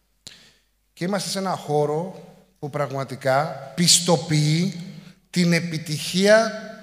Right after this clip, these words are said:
της ανάπτυξης του τουρισμού, της εξωστρέφειας του τουριστικού μας προϊόντος προς το εξωτερικό. Άρα, λοιπόν,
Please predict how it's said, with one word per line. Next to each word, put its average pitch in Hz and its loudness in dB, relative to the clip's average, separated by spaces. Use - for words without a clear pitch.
της 160 -2
ανάπτυξης 185 -2
του 202 -12
τουρισμού, 180 -8
της - 2
εξωστρέφειας 175 4
του 156 -8
τουριστικού 160 -2
μας 208 -2
προϊόντος 185 -4
προς 190 -10
το 165 -12
εξωτερικό. 160 -8
Άρα, 185 6
λοιπόν, 190 2